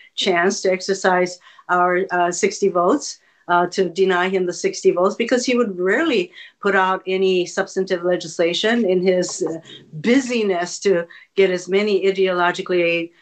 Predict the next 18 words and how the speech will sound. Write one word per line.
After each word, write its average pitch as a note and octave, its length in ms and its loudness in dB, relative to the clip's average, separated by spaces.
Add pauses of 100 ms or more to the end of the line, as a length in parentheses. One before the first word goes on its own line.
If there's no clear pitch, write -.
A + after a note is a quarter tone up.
(300)
oriented F#3 480 2
people F#3+ 260 0
onto E3+ 260 0
the E3+ 120 -2
courts F3 320 0
for E3+ 160 0
lifetime E3+ 400 0
appointments F3 580 0
or F3 300 2
passing F3 420 0
the F3 100 2
one E3+ 180 -4
point E3+ 220 -4
five E3 220 0
trillion E3+ 420 -2
in F3 80 0
tax - 320 -2
cuts. - 300 0